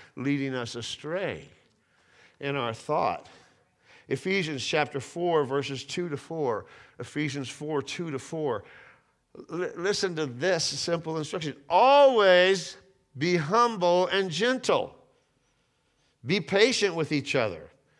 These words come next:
making allowance for each other's faults because of your love." <laughs> Oh, I love God. And then I turn around and I say something that's mean and it's not respectful, no matter what.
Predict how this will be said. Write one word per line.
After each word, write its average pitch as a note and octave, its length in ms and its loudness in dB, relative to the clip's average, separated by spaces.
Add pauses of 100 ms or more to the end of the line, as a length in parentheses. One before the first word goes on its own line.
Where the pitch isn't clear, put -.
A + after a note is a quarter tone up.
(300)
making G#3+ 480 2
allowance G#3 640 4
for E3 220 -4
each D#3+ 220 -2
other's F3+ 260 2
faults G3+ 640 4
because F3+ 640 0 (340)
of F#3 400 4 (280)
your F3 440 -4 (160)
love." G3+ 720 -8 (160)
<laughs> F3+ 80 -14 (480)
Oh, G#3 60 -8
I A#3 80 -4
love A3+ 300 -4
God. G3+ 400 -4 (240)
And C3+ 100 -8
then C#3+ 60 -4
I C#3+ 80 -2
turn D3+ 220 -6
around C#3 180 -2
and C3 80 -2
I A#2+ 60 -2
say C3 220 -4
something F2+ 520 -8
that's G2+ 180 -14
mean A#2 480 -8
and G2+ 140 -10
it's A2+ 180 -14
not B2 240 -12
respectful, - 720 -14 (800)
no A#2 80 -10
matter A#2+ 260 -6
what. C#3 560 -12